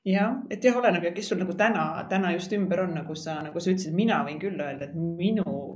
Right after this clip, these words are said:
minu tutvusringkond on põhimõtteliselt nagu üheksakümmend, võib-olla isegi sada protsenti välja vahetunud, aga see ei ole otseselt tulnud sellepärast, et, et ma nagu hakanud ettevõtlusega tegema seda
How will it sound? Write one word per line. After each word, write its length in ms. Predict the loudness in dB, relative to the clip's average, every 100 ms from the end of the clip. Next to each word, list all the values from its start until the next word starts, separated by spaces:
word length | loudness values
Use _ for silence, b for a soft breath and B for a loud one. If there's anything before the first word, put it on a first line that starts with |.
| -14 -10 2
minu 300 | 4 4 2
tutvusringkond 800 | -2 -4 -12 -10 -10 -10 -10 -6
on 60 | 0
põhimõtteliselt 1040 | 4 6 4 2 0 0 -4 -10 -14 -16 -16 -18 _ _ _ _ 0
nagu 140 | 2
üheksakümmend, 480 | 4 0 -2 -2 2
võib-olla 180 | 0 0
isegi 160 | -4
sada 240 | -2 0 -2
protsenti 640 | -4 -8 -8 -8 -10 -10 -8 -6 -6 -4 0
välja 240 | 2 2
vahetunud, 460 | -2 -4 -4 -6 -8
aga 140 | -8 -6
see 140 | -4
ei 80 | 0
ole 140 | 0
otseselt 400 | 0 -2 -4 -4 -4
tulnud 380 | -2 -2 -4 -6
sellepärast, 600 | -4 -4 -4 -8 -10 -14
et, 160 | -16 B B B
et 120 | -2
ma 100 | 0
nagu 140 | 0 0
hakanud 240 | 0 2
ettevõtlusega 720 | 2 2 -4 -4 -8 -8 -6
tegema 200 | -4 -4
seda 220 | -4 -2